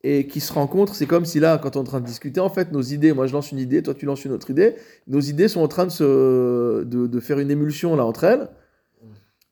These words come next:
Et en fait, dans l'espace de la pièce, il y a des, il y a maintenant des idées qui circulent, euh, où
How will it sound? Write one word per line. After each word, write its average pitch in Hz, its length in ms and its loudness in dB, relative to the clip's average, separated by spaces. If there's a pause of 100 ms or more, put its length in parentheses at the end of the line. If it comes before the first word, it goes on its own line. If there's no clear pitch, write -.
(120)
Et 127 320 4
en 123 100 -4
fait, 220 320 2
dans 143 240 2
l'espace 160 440 0
de 139 80 2
la 131 120 2
pièce, 220 460 0
il 156 60 2
y 170 40 4
a 190 140 2
des, 143 480 2 (380)
il 123 80 -4
y 156 40 6
a 156 60 4
maintenant 165 360 2
des 143 260 2
idées 156 180 6
qui 151 100 -10
circulent, 196 540 -6 (760)
euh, 120 400 4 (320)
où 233 380 0